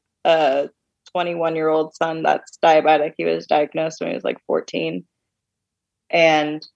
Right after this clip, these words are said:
she wouldn't get him a pump early on. And now he's over the age of eighteen. And I'm like, "I wish you would have got him a pump. I wish you would have got him a pump when he was fourteen, 'cause <laughs> now he's struggling. This,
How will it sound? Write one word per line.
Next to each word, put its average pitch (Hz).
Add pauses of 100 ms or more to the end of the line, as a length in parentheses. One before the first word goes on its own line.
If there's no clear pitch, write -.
(240)
she -
wouldn't 175
get 170
him 160
a 156
pump 160 (320)
early 160
on. 143 (1400)
And 151 (100)
now 165
he's 170
over 160
the 160
age 160
of 156
eighteen. 156 (640)
And 160
I'm 156
like, 156 (520)
"I 170
wish 175
you 185
would 175
have 165
got -
him -
a -
pump. - (100)
I -
wish 165
you 170
would 160
have 160 (160)
got 156
him 151
a 151
pump 160
when -
he 156
was -
fourteen, 160
'cause 151 (1300)
<laughs> -
now 185
he's 180
struggling. 180
This, 190